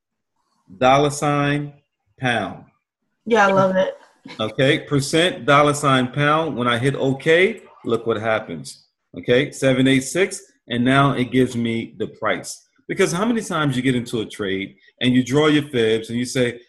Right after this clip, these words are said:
Speaker 1: "All right, now you gotta go ahead and put some lines on there." So, all right, the price
Speaker 2: Yup,
Speaker 1: is here.
Speaker 2: yup. <laughs>
Speaker 1: Then you gotta go to, then you gotta go to new order and put all this
Speaker 2: Yup.
Speaker 1: stuff. Guys, you don't have to do that. Wherever you wanna put your trade at, let's say if you wanna put a trade way up here,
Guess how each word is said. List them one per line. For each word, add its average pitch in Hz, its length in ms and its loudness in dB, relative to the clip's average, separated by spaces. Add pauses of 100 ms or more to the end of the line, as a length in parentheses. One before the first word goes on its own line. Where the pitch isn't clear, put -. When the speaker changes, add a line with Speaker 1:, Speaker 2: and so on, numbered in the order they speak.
Speaker 1:
"All 117 100 -2
right, 104 120 -2
now 135 120 4
you 180 120 0
gotta 139 180 4
go 131 120 0
ahead 131 180 2
and 113 100 -6
put 135 160 -4
some 101 200 -8
lines 160 380 -2
on 117 140 -2
there." 113 120 -4
So, 110 200 -6
all 127 80 0
right, 117 160 0
the - 80 -14
price 143 420 -2
Speaker 2:
Yup, 240 200 6
Speaker 1:
is - 60 -10
here. - 180 -14 (100)
Speaker 2:
yup. - 420 6
<laughs> 466 360 2
Speaker 1:
Then 480 240 4
you - 60 -6
gotta - 180 2
go 269 280 0 (100)
to, 143 280 0 (180)
then 180 120 2
you 233 80 4
gotta 180 180 2
go 160 140 2
to 135 100 4
new 175 300 4
order 151 600 2 (200)
and 113 180 -6
put 165 160 -2
all 160 140 4
this 185 100 6
Speaker 2:
Yup. 208 320 6
Speaker 1:
stuff. - 120 -12 (300)
Guys, 113 320 0
you 311 100 2 (220)
don't 117 140 -6
have 110 160 -4
to 101 80 -12
do 98 220 -10
that. 120 260 -2 (600)
Wherever 190 340 -2
you 180 160 -4
wanna 160 220 -2
put 151 240 -6
your 123 100 -8
trade 135 320 0
at, 104 240 -4 (160)
let's 214 180 -4
say 240 120 0
if 156 80 -2
you 170 80 -6
wanna 160 180 -2
put 147 160 -4
a 139 60 0
trade 143 360 0
way 156 180 0
up 147 120 -4
here, 147 300 -2